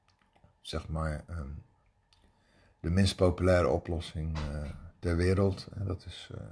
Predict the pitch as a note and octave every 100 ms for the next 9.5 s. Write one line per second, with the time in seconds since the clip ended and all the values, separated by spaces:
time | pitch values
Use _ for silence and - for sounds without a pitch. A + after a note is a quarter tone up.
0 | - E2+ E2 E2+ F#2+ F#2 F2 F2 E2 -
1 | D#2+ D#2 D#2+ D#2 - _ - F2 - F#2
2 | - F#2 - _ _ _ _ _ _ -
3 | D#2+ E2+ E2 E2 E2+ D#2+ D#2+ E2 E2+ E2
4 | E2 E2 - _ _ _ _ _ _ _
5 | _ _ _ - F#2 E2+ D#2+ - - -
6 | - D#2+ F2 E2 D#2 - _ _ - -
7 | - _ - F2+ F2 D#2+ D2 - - F#2
8 | F2 E2+ E2 - E2+ - - - - -
9 | E2 F2 E2+ E2+ E2+